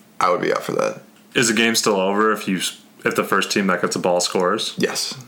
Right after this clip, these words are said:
Speaker 1: So if you take it at your one li-, yard line, drive it ninety-nine yards down the field, you win.
Speaker 2: I still don't like it. It's, I mean, it's, it's interesting, but I prefer the college model.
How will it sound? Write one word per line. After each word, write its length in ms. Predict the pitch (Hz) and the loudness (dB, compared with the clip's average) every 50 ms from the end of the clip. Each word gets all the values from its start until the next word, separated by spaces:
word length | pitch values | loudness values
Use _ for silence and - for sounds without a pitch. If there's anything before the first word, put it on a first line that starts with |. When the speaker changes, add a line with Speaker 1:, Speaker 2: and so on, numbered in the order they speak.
| - - - - - - - - - - - - _ - - - | -20 -20 -20 -20 -20 -20 -20 -20 -20 -20 -20 -20 _ -20 -14 -6
Speaker 1:
So 320 | - - 120 110 104 101 95 | 0 2 2 4 4 2 2
if 100 | - - | 2 0
you 60 | 117 | 0
take 260 | - - 117 107 104 | 2 2 2 2 4
it 60 | 104 95 | 2 2
at 80 | 82 92 | 2 2
your 100 | 98 101 | 2 2
one 260 | 98 95 98 92 92 | 2 2 2 2 2
li-, 160 | 92 90 - - | 0 0 -2 0
yard 280 | 98 101 92 90 92 | 2 2 2 2 2
line, 300 | 98 92 87 87 87 95 95 | 2 0 0 0 0 -2 -2
drive 300 | - - 104 92 90 85 | 0 0 2 2 2 0
it 80 | 80 80 | 0 0
ninety-nine 520 | 87 85 85 90 90 90 87 87 85 80 | 0 0 0 0 0 0 -2 -2 -2 -2
yards 240 | - 90 - - - | 0 0 0 0 0
down 140 | - 78 76 | -2 -2 -2
the 60 | - | -2
field, 360 | - - - - - - - - | -2 -2 -2 -2 -2 -2 -2 -4
you 100 | 69 71 | -2 -2
win. 200 | 67 57 - - - - - - - - - - - - - - - - - - - - - - - - - - - - - - - - - - - - - _ _ - - - - - - - - - - - - | -2 -2 -4 -6 -12 -20 -20 -20 -20 -20 -20 -20 -20 -20 -20 -20 -20 -20 -20 -20 -20 -20 -20 -20 -20 -20 -20 -20 -18 -18 -20 -20 -20 -20 -20 -20 -20 -20 -20 _ _ -20 -20 -20 -20 -20 -20 -20 -20 -20 -12 -2 0
Speaker 2:
I 80 | 123 | 2
still 220 | 123 - - 165 156 | 2 4 4 4 4
don't 160 | 147 131 110 | 4 4 4
like 220 | 98 95 95 92 - | 4 4 2 4 2
it. 260 | 98 95 - - - - - - - - - - - - - - - - - - - - - - - - - | 0 0 0 -4 -12 -20 -20 -20 -20 -20 -20 -20 -20 -20 -20 -20 -20 -20 -20 -18 -18 -18 -16 -16 -16 -10 -2
It's, 300 | - 151 147 139 - - - | 0 0 2 2 2 2 2
I 80 | 131 | 2
mean, 140 | 135 135 123 123 | 4 4 4 4
it's, 120 | 120 - 131 | 2 2 2
it's 260 | 131 143 127 117 - | 2 2 2 2 4
interesting, 580 | 113 107 104 113 101 - - 98 92 92 95 87 - - - - - - - - - - | 2 2 2 2 2 2 2 2 2 2 0 -4 -6 -12 -16 -16 -14 -14 -16 -10 -2 0
but 200 | 107 95 90 - | 2 2 2 2
I 80 | 95 98 | 0 0
prefer 360 | - 104 92 - 107 98 92 | 0 -2 0 2 2 2 2
the 320 | 92 87 85 87 90 - - | 2 2 0 -2 -4 -6 -8
college 340 | - - 95 90 90 87 - | -4 -2 0 0 0 0 0
model. 400 | - 90 90 90 90 92 92 - | -2 0 0 0 -2 -2 -4 -8